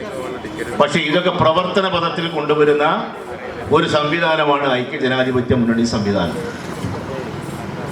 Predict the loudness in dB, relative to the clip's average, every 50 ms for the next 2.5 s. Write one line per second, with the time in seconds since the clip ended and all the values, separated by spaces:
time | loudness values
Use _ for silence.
0 | -8 0 2 4 4 6 4 4 4 4 4 4 4 4 4 4 4 4 4 4
1 | 4 4 2 2 2 2 2 2 2 2 -2 -4 -6 -8 -8 -8 -8 -6 -6 -6
2 | -4 -2 0 2 4 4 4 4 4